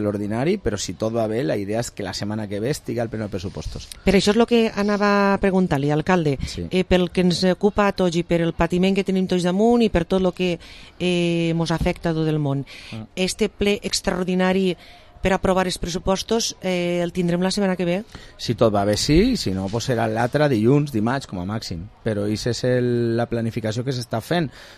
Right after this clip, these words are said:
Speaker 1: Tot depèn ara, està damunt de la taula el pressupost municipal de la interventora. La interventora s'ha compromès a tindre, el, si tot va bé, este cap de setmana tancar
Speaker 2: Mhm.
Speaker 1: el seu informe per a poder convocar la comissió informativa per al dijous que ve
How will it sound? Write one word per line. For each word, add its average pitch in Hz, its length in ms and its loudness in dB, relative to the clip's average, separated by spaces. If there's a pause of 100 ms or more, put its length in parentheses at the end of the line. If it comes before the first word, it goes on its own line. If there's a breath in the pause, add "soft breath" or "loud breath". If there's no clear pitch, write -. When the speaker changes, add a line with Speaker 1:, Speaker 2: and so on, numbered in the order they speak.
(200 loud breath)
Speaker 1:
Tot 135 120 6
depèn 139 320 4
ara, 156 240 4
està 117 200 0
damunt 127 240 2
de 123 80 0
la 120 120 2
taula 143 260 2
el 113 80 -2
pressupost 104 400 -4
municipal 110 500 0
de 113 80 0
la 104 80 -2
interventora. 101 640 -2
La 175 80 -2
interventora 104 640 -4 (400 loud breath)
s'ha 101 420 0
compromès 113 540 -4
a 98 80 -2
tindre, 120 380 -2
el, 95 140 -4
si 98 140 -8
tot 98 240 -4
va 95 80 -4
bé, 104 100 -4
este 113 200 -6
cap 101 140 -6
de 104 80 -4
setmana 101 380 -8
tancar 160 360 0
Speaker 2:
Mhm. 180 60 2
Speaker 1:
el 175 60 -2
seu 101 200 -6
informe 139 520 -2 (300 loud breath)
per 131 140 4
a 101 80 2
poder 107 240 2
convocar 107 400 -2
la 98 80 -4
comissió 98 280 -4
informativa 98 680 -4
per 90 180 -8
al 90 120 -8
dijous 90 320 -6
que - 120 -4
ve 160 260 0